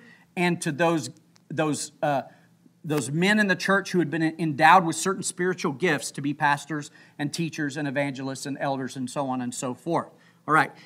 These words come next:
if you're understanding so far, give me a nod or say amen. Let me know you're still with me this morning. I know the turkey from last night probably all worn off, so, all right, let's keep going here. So again, pastors,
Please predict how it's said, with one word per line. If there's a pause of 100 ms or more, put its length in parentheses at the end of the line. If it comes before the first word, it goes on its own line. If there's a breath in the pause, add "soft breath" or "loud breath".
(120)
if
you're
understanding
so
far,
give
me
a
nod
or
say
amen.
Let
me
know
you're
still
with
me
this
morning. (300 loud breath)
I
know
the
turkey
from
last
night
probably
all
worn
off,
so, (460 loud breath)
all
right,
let's
keep
going
here. (320 soft breath)
So
again,
pastors,